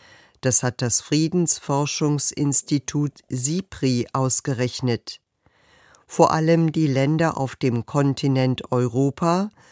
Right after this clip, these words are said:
und Länder im Nahen Osten haben mehr für ihre Armeen ausgegeben. sipri sagt, das liegt an dem Krieg, den das Land Russland gegen das Land Ukraine führt.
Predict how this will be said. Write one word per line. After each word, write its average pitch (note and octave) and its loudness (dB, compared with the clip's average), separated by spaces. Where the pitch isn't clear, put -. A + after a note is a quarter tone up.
und G3+ 2
Länder D#3+ 2
im E3+ 4
Nahen D3+ 2
Osten B2 0
haben B2 0
mehr C3 2
für - -4
ihre C3+ 0
Armeen C3+ 2
ausgegeben. B2 -2
sipri F#3 -2
sagt, F#3+ -4
das E3 0
liegt G#3 -6
an D#3+ 0
dem D3+ -2
Krieg, - -6
den E3+ 2
das D3+ -2
Land C3+ -2
Russland D3+ 0
gegen F#3 4
das F#3+ 0
Land E3 0
Ukraine F3 -2
führt. - -6